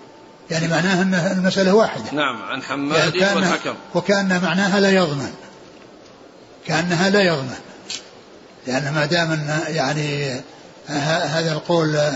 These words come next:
Speaker 1: قول الحكم يعني مثل القول ذاك، وأنه يعني الجمهور قالوا بهذا،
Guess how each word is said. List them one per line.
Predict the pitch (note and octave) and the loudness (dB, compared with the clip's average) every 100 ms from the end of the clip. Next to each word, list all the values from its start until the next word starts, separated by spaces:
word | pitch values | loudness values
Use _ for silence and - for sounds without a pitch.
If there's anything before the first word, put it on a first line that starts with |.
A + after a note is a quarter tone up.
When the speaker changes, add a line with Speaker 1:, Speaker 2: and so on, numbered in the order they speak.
| C3+ - - - - - | -4 -10 -18 -20 -18 -4
Speaker 1:
قول | E3 D#3 | 0 0
الحكم | D3+ - E3 D#3+ C#3+ D#3 | 0 -2 -2 -2 -4 -4
يعني | D#3 D3+ | -4 -2
مثل | D#3+ D#3 | -4 -4
القول | D3+ - D#3+ | -6 -4 -4
ذاك، | D3 D3+ D3 - | -2 0 0 -2
وأنه | C3+ D3+ D3 C#3 - - - - - | -4 -4 -6 -8 -12 -20 -20 -20 -10
يعني | D#3 D3 D3 | -4 -4 -4
الجمهور | C3+ D#3 C#3 E3+ | -4 -4 -2 -2
قالوا | G3 D#3+ D3+ | 0 0 0
بهذا، | C#3+ C3 D3+ E3+ G#3+ | -2 -2 0 2 0